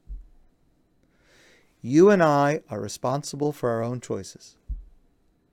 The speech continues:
Now, you can't guarantee what's gonna happen, but you and I can take reasonable precautions to avoid putting ourselves in danger, and that is an absolute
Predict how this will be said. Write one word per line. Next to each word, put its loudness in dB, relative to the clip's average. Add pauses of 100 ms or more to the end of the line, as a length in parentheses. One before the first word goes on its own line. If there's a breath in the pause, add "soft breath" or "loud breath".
(600)
Now, -10
you -12
can't -4
guarantee 2
what's 0
gonna -10
happen, -16 (960 soft breath)
but -6
you 2
and 2
I 4
can -8
take -6
reasonable -2
precautions -8 (420)
to -4
avoid 0
putting -2
ourselves -4
in -12
danger, 2 (260 loud breath)
and -8
that 2
is -2
an -8 (220)
absolute 4